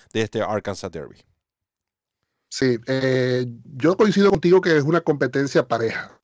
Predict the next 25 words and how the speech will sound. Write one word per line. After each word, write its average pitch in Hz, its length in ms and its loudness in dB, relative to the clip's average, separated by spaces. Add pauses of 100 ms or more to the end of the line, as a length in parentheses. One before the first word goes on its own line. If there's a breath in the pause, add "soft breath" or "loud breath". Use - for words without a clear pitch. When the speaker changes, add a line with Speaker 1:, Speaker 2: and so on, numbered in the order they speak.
(100)
Speaker 2:
Eh, 110 800 -6
voy 113 580 2
a 175 40 6
elegir 160 300 6
uno 170 160 4
solo. 147 480 2 (520 soft breath)
Eh, 120 540 -2
sin 131 300 0
embargo, 160 500 4 (540)
le 131 120 -2
decía 143 600 2
a, 120 320 -2
a 117 200 -8
Roberto 131 600 0
detrás 127 280 0
de 139 100 0
cámara 127 320 0
que 120 220 -2 (1400 loud breath)
yo 123 220 0
creo 165 140 2
que 175 100 2
este 165 140 2
es 170 60 6
un 175 160 6
tipo, 170 380 -4